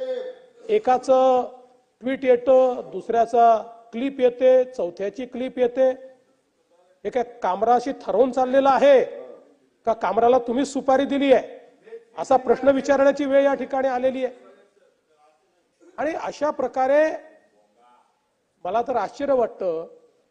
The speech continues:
की हा कामरा, ते राहुल गांधी छोटं एक लाल संविधान घेऊन फिरतात, त्या संविधानासहित त्यांनी स्वतःचा फोटो शूट ट्वीट केलाय. तरी संविधान जर त्यांनी वाचलं असतं ना, तर अशा प्रकारचा स्वैराचार केला नसता.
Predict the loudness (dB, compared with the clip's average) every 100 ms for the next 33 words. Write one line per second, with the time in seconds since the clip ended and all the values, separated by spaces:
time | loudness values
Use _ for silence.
0 | _ _ _ _ _ _ _ _ _ _
1 | _ _ _ -12 -8 -8 -8 -10 -12 -14
2 | -12 -10 -8 -6 -2 -2 -2 -4 -2 -4
3 | -8 -10 -8 -8 -8 -10 -16 -18 -10 -6
4 | -6 -8 _ _ _ _ _ -10 -6 -6
5 | -8 -12 -8 -8 -8 -8 -10 -14 -4 -4
6 | -4 -12 _ _ _ _ _ _ _ -6
7 | -6 -4 -8 -4 -4 -4 -6 -8 -4 -4
8 | -4 -6 -8 -6 -8 -10 -12 -12 -12 -20
9 | -16 -16 _ -14 -14 -20 _ _ _ _
10 | _ _ _ _ _ _ -16 -16 -14 -12
11 | -10 -6 -6 -8 -10 -12 -10 -12 -10 -8
12 | -8 -8 -12 -12 -16 _ _ _ _ _
13 | _ _ _ -16 -12 -10 -10 -10 -10 -10
14 | -12 -10 -8 -8 -10 -14 -14 -14 -16 -20
15 | _